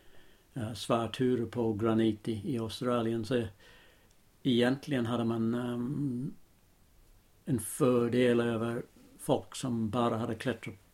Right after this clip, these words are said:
på Nya Zeeland, eftersom det är inte så mycket sprickklättring och inte så mycket svärklättring där. Men, eh, så när man kom till Yosemite, det var dels mycket sprickklättring och, eh, och även, eh, på Glacier Point Apron var det,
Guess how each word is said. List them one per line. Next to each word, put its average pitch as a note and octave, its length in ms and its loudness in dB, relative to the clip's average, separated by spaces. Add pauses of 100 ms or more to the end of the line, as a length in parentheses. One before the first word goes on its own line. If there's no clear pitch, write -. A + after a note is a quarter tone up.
(200)
på A#2 100 -10
Nya A#2 260 -2
Zeeland, A#2+ 500 2
eftersom B2 420 -8
det A#2+ 60 -4
är B2 40 -2
inte A#2 180 -2
så - 120 -4
mycket A2+ 240 -2
sprickklättring - 840 -8
och - 240 -14 (560)
inte A2 300 -4
så C3 140 -4
mycket A2+ 260 -2
svärklättring B2 800 0
där. B2 320 -6
Men, A#2 240 -4
eh, B2 80 -6 (840)
så C3 120 -4
när A#2+ 140 6
man A2+ 140 4
kom A#2 240 2
till A2 480 0
Yosemite, A2+ 560 -4
det B2 120 -4
var A2 200 -4 (300)
dels A2 680 -2
mycket A#2+ 400 -2
sprickklättring A#2+ 840 -4
och, C#3 300 -8
eh, A#2+ 420 -6
och A2+ 100 0
även, A2+ 400 0
eh, A2 180 -4
på A2+ 100 -10
Glacier A2 380 -2
Point A2+ 260 -2
Apron A#2+ 400 -4 (600)
var B2 160 -6
det, A2+ 180 -4